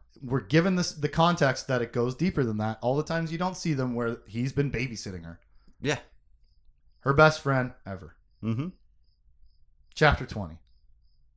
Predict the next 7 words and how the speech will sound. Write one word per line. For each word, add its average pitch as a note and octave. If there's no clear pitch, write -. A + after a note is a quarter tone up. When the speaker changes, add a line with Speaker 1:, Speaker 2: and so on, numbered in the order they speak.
Speaker 1:
We A2+
talk C3
about C#3+
the D#3
upcoming D#3
Imperial D#3+
election. E3+